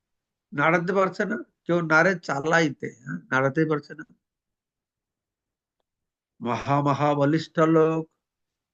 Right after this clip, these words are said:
একত্র করিয়া পর্বত উপরি গেল পুরী ঠাকুর লইয়া। তখন মহা মহা বলিষ্ঠ মানুষরা একত্রিত হয়, শ্রী বিগ্রহ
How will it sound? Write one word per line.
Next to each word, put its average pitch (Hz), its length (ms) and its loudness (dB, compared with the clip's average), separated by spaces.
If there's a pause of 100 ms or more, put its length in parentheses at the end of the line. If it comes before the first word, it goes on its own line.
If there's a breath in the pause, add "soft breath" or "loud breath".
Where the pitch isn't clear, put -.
(100)
একত্র 156 600 -2
করিয়া 180 400 4 (1400)
পর্বত 180 600 0
উপরি 214 520 2
গেল 180 260 4 (420)
পুরী 175 380 0
ঠাকুর 170 680 0
লইয়া। 160 540 2 (120)
তখন 196 440 -4 (600)
মহা 131 300 -2
মহা 156 180 0
বলিষ্ঠ 147 560 -2
মানুষরা 139 680 -4
একত্রিত - 440 -8
হয়, 185 340 0 (840)
শ্রী 185 220 0
বিগ্রহ 196 520 -2